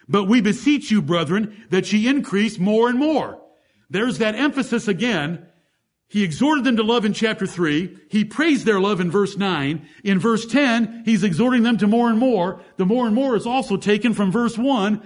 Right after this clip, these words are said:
of this chapter. First Thessalonians four is easy. Eight verses about sexual purity.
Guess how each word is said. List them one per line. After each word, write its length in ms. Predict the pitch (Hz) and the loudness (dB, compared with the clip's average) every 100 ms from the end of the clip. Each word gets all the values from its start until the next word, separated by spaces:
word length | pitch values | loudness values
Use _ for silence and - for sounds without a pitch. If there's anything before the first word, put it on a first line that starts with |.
| - | -8
of 160 | 185 160 | -6 -2
this 180 | 226 226 | -2 -4
chapter. 560 | 262 262 254 151 110 - _ | -4 -4 -2 -6 -8 -14 _
First 340 | - 285 294 - | -6 -4 -4 -2
Thessalonians 560 | 262 262 262 240 214 | -4 -2 -2 -2 -4
four 320 | - 254 254 | -8 -6 -4
is 160 | 233 165 | -4 -2
easy. 480 | 269 233 160 101 - - _ _ _ _ _ _ _ _ _ _ _ _ _ _ _ _ _ _ | 0 0 -2 -8 -12 -20 _ _ _ _ _ _ _ _ _ _ _ _ _ _ _ _ _ _
Eight 220 | 262 285 | -2 -2
verses 380 | 226 277 277 294 | 0 0 0 -2
about 320 | 220 220 214 | -2 -2 -4
sexual 400 | - 269 262 262 | -4 -6 -4 -8
purity. 540 | 254 247 233 175 127 | -6 -2 -2 -2 -6